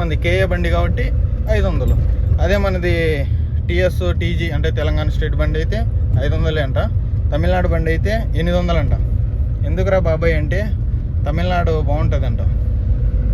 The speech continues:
ఏం చేస్తాం మరి, అట్లా ఉన్నారు. చూద్దాం. ఇంకా చూడండి, ముందుకు వస్తే నది, the beautiful of the river. చూడండి ఎంత బాగుంది, చూస్తున్నారు కదా రైట్ సైడ్ ఎంత బాగుంది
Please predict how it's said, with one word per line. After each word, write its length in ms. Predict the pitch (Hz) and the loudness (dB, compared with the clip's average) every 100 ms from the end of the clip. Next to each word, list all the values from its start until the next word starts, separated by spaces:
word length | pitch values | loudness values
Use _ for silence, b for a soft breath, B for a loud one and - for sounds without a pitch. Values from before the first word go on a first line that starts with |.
| - | 0
ఏం 60 | 185 | 2
చేస్తాం 240 | 185 196 190 | 2 2 0
మరి, 120 | 170 165 | 0 2
అట్లా 140 | - | 2
ఉన్నారు. 280 | - - - - - - - - - - - - - | 4 4 4 2 0 0 0 0 0 0 0 2 2
చూద్దాం. 280 | 156 175 220 - - - - - - - - - - | 0 0 0 0 0 0 0 0 0 0 0 0 0
ఇంకా 160 | - 131 127 127 | 2 0 0 0
చూడండి, 300 | 151 165 170 165 | 0 2 2 0
ముందుకు 220 | 156 165 156 | 0 0 0
వస్తే 200 | - 175 - - - | 0 0 0 0 0
నది, 180 | - - - - - - - - | 0 0 0 0 0 -2 0 0
the 80 | - - | 0 2
beautiful 500 | 147 127 - - 147 135 | 4 4 2 0 2 2
of 60 | - | 2
the 80 | 123 - - - - - - - - - - - - | 0 0 -2 -2 -2 -2 -2 0 0 0 0 0 -2
river. 240 | 135 143 143 - - - - - - - | 0 0 0 -2 -2 -2 0 0 2 0
చూడండి 300 | - 135 131 123 | 0 0 0 0
ఎంత 100 | - - | 0 2
బాగుంది, 260 | 131 - - - - - - - - - - | 4 6 6 6 4 2 2 4 4 4 2
చూస్తున్నారు 420 | - - - - - | 0 0 0 0 0
కదా 100 | - | 0
రైట్ 160 | 127 - | 2 2
సైడ్ 160 | - - | 2 2
ఎంత 200 | - - 185 | 2 2 0
బాగుంది 240 | - 277 | 0 2